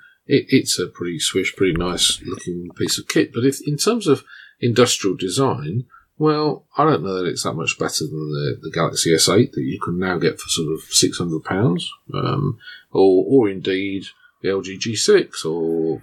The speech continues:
or, or half a dozen phones in terms of the design. What's actually distinguishing it i-, is the fact you've got that design and you've got I O S. And, and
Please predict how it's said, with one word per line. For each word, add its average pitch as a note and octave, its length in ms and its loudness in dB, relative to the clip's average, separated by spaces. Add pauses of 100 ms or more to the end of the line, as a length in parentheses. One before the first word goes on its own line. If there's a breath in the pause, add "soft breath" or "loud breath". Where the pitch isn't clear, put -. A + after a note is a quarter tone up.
(120)
or, A2 340 0
or A#2 220 -2
half E3 320 2
a C3+ 40 2
dozen C#3 300 0
phones A#2+ 380 -10
in A2 140 -4
terms G#2 340 -4
of F#2 80 -6
the - 40 -6
design. G#2+ 420 4
What's A#2+ 200 0
actually - 320 -4
distinguishing - 640 0
it B2 180 -4 (540 soft breath)
i-, G2+ 200 6
is G2+ 320 4
the G2 80 -2
fact G2+ 200 0
you've F2+ 160 -4
got E2+ 100 2
that D#2+ 180 -4
design F2 380 -6
and F2+ 300 -2
you've F2+ 180 -6
got - 140 -4
I E2+ 220 -4
O F#2+ 100 -2
S. B2 420 0
And, F#2+ 180 -4
and A2 320 -2